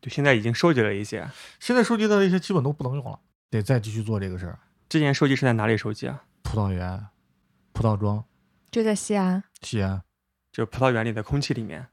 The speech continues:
Speaker 2: 对，葡萄园的空气，这个是有目的性的，你不能随便乱跑。给你们道几个行业秘密啊。
Speaker 3: 来，敲桌子。
Speaker 2: 酿，酿造秘密。
Speaker 3: <laughs> 啊，啊。
Speaker 2: 啊，啊。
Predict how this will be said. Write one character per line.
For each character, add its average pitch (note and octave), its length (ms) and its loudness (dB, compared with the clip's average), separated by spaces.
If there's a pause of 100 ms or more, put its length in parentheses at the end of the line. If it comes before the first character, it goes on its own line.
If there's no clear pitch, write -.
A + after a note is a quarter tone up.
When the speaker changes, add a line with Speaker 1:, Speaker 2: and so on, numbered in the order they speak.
Speaker 2:
对， G2+ 200 0 (540)
葡 - 80 -8
萄 A2 120 0
园 G2+ 100 -2
的 G2 80 -6
空 G#2 160 -6
气， G2+ 120 -8
这 G#3+ 120 2
个 E3+ 100 6
是 F#3 120 4
有 C3 100 8
目 F#3 220 8
的 A2 100 4
性 G2 140 0
的， F#2+ 60 -2
你 A2 60 0
不 C#3+ 100 2
能 F3+ 120 8
随 D3 100 6
便 E3+ 140 8
乱 C#3 120 8
跑。 F2+ 260 -4 (340)
给 C3+ 140 4
你 C#3 60 6
们 C3 120 6
道 C#3 140 8
几 G#2 100 0
个 A2 140 2
行 A2 160 0
业 A#2 60 2
秘 B2 160 0
密 G2+ 140 -2
啊。 F2+ 240 -8 (260)
Speaker 3:
来， F3 160 2
敲 - 180 2
桌 B3 180 10
子。 - 20 8
Speaker 2:
酿， F3 240 10
酿 D#3+ 160 12
造 D#3+ 140 12
秘 D3 160 8
密。 A2+ 200 4
Speaker 3:
<laughs> - 40 -2
啊， - 100 8
啊。 F#3 400 6
Speaker 2:
啊， G#2 60 -2
啊。 F#2 100 -2